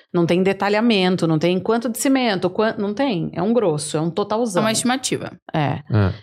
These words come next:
Speaker 1: É uma estimativa que eu explico pro cliente que a gente tem dez por cento pra mais e pra menos. Normalmente ela tá gorduchinha, porque eu quero que ela, no final, dê menos do que,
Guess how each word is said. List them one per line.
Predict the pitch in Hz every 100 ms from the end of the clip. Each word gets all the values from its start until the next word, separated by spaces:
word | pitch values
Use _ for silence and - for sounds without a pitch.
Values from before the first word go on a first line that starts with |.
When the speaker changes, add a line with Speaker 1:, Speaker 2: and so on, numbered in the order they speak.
| -
Speaker 1:
É | 180
uma |
estimativa | 202 214 233 247 262
que | 269
eu |
explico | - 233
pro | 226
cliente | 233 214 220
que | 240
a |
gente | 214
tem | 240 226
dez | 220 254 269
por | 247
cento | 214 165 139 143
pra | 160
mais | 160 175
e |
pra | 180 190
menos. | 160 - 190 -
Normalmente | 202 240 226 190 175
ela | 180 170
tá | 175 160 - _ _ _ -
gorduchinha, | 196 180 185 185 220 208 196 214 233
porque | 254 247 -
eu | 208
quero | 226 208
que | 220
ela, | 214 - - _
no | 220
final, | 220 220 190
dê | 208
menos | 226 240 226 233 277 302
do | 254 269
que, | - 233 269 349